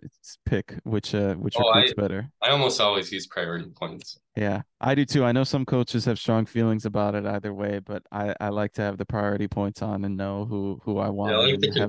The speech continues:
Speaker 2: control. It's
Speaker 1: priority.
Speaker 2: like, I don't want, like, some random guy that's like, "This guy doesn't fit my team at all."
Speaker 1: Mm-hmm.
Speaker 2: So, um,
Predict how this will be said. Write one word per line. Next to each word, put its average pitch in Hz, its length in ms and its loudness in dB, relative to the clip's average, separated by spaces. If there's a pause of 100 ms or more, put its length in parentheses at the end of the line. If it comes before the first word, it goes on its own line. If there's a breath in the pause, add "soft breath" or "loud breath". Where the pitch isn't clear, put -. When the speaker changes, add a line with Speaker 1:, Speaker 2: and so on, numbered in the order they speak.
(140)
Speaker 2:
control. 107 140 8
It's 107 80 6
Speaker 1:
priority. 92 300 -4
Speaker 2:
like, 98 200 -6
I 110 60 4
don't 127 160 4
want, 104 180 4
like, 98 180 -2
some 95 280 -2
random 92 400 -4
guy 90 260 -2
that's 82 300 -6
like, 85 160 -6
"This 113 160 -4
guy 139 140 2
doesn't 113 340 -2
fit 110 160 2
my 95 160 -2
team 90 340 -8 (340 loud breath)
at 110 160 4
all." 92 300 4
Speaker 1:
Mm-hmm. 104 160 -8 (240)
Speaker 2:
So, 98 300 0 (340 loud breath)
um, 87 480 -2